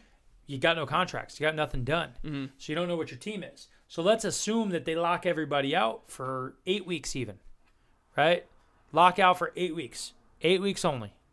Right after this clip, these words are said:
Speaker 1: No contracts allowed to be signed. There's a lot of dudes with no cash getting put in their pocket,
Speaker 2: Mm-hmm.
Speaker 1: right? So they let these guys sit, waiting for their free agency to begin, and they can't.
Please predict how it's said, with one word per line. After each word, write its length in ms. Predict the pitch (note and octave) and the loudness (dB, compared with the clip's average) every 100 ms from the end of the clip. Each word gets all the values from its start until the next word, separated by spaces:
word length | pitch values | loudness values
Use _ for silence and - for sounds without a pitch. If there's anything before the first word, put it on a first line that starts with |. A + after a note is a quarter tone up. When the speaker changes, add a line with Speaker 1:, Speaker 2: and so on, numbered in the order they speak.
| - | 2
Speaker 1:
No 160 | E3 | 4
contracts 520 | E3+ F3 D#3 E3+ D#3 D#3+ | 4 4 4 4 2 4
allowed 240 | D3 C#3+ | 2 2
to 40 | |
be 80 | C3+ | 0
signed. 340 | B2 B2+ G#2 - _ _ _ - - | -2 -4 -4 -10 _ _ _ -20 -6
There's 180 | F3 E3 | -4 -2
a 40 | |
lot 340 | D#3 D#3 D3 D#3+ | 0 2 2 2
of 100 | E3+ | 0
dudes 280 | G3 G3 C3+ | -2 -2 -2
with 100 | C#3 | 0
no 120 | C3+ | 2
cash 300 | F3 F3+ D3 | 4 4 2
getting 180 | D3 B2+ | -4 -2
put 80 | C#3+ | -2
in 40 | |
their 100 | C3+ | -2
pocket, 400 | E3 E3 D3 - _ D3+ | -2 -2 -4 -12 _ -14
Speaker 2:
Mm-hmm. 260 | D3 D#3 F#3+ _ | -10 -10 -12 _
Speaker 1:
right? 300 | C3+ E3+ - - _ | 4 4 2 -8 _
So 140 | - B2 | -14 -6
they 100 | B2+ | -2
let 200 | C#3 C3 | -2 -2
these 140 | F3+ | -2
guys 220 | G#3 F#3+ F3 | 0 0 -2
sit, 340 | - F#3 F3+ | -4 -4 -4
waiting 260 | D3 D3 D3 | -10 -10 -8
for 120 | F#3 | -2
their 140 | F3+ F3 | 2 2
free 240 | F#3 F3+ | 2 2
agency 380 | E3 D3+ D3 E3 | 2 -2 -6 -4
to 60 | |
begin, 220 | D3 D3+ D3+ | -4 -4 -6
and 60 | |
they 60 | C#3 | -4
can't. 280 | E3+ C#3 | -2 -4